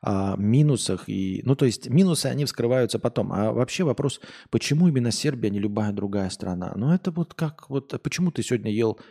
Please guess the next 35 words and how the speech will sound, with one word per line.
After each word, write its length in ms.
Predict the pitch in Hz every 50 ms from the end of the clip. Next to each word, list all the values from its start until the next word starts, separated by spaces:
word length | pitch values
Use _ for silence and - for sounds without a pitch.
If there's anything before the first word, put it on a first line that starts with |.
| _ _ -
пиццу, 420 | 147 151 156 156 - - 98 92
а 60 | 92
не 140 | 95 101 98
гамбургеры 640 | 98 107 104 113 120 113 98 95 92 90 98 92 92
жарен-, 280 | 90 98 95 90 92 87
или 180 | - 113 104 98
жареную 380 | 92 95 92 92 87 90 87
картошку? 580 | - - 90 87 - - - - - - - - - _ _ _ _ _ _ _ _ _ _ _ _ _ _ _ _ _ _ _ _ _ _ _ _ _
А 120 | - 107 104
завтра 340 | 98 127 143 143 - 95 95
ешь 180 | 98 110 101
жареную 360 | 95 101 104 107 101 101 101
картошку, 460 | 95 - 98 92 - - - - - 98
а 40 |
не 120 | 95 90 87
пиццу 300 | - - - - - -
или 140 | - - -
гамбургер. 520 | - - - - - - - - 90 95
Ну, 180 | 123 160 185 180
это 140 | 175 - -
как 220 | - - - - 180
вот, 140 | 175 -
понимаешь, 320 | - 175 185 190 165 - - - - - - - - - - _ _ -
конечно, 400 | - 135 160 202 220 - - 180
есть 300 | 175 170 185 160 - -
варианты, 540 | 120 117 113 120 117 113 104 95 - - - - _ -
но 100 | 113 127
ты 120 | - 185
просто 340 | 170 - 160 156 - - 127
такой: 260 | 110 113 - - 104
«Ну 120 | 104 151 190
вот 200 | 180 160 - - _ _ _ -
я 120 | 165 175 -
выбираю 440 | - 107 95 - 156 123 120 107 - - _ - - - -
это». 340 | - - 85 - - - -